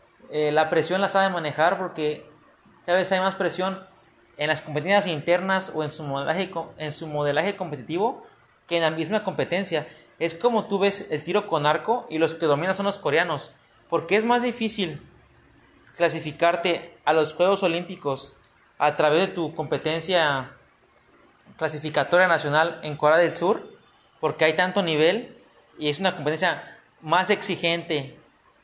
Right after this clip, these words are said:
que los mismos Juegos Olímpicos, al menos en Corea, porque el nivel de competitividad es muy elevado. Entonces, cuando tú recreas estas condiciones como entrenador, como atleta, como club deportivo, como gimnasio,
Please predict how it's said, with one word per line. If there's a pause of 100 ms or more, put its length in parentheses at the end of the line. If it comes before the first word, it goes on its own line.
(400)
que
los
mismos
Juegos
Olímpicos,
al
menos
en
Corea, (220)
porque
el
nivel (100)
de
competitividad
es
muy
elevado. (480)
Entonces,
cuando
tú
recreas
estas (100)
condiciones
como
entrenador, (320)
como
atleta,
como
club
deportivo,
como
gimnasio,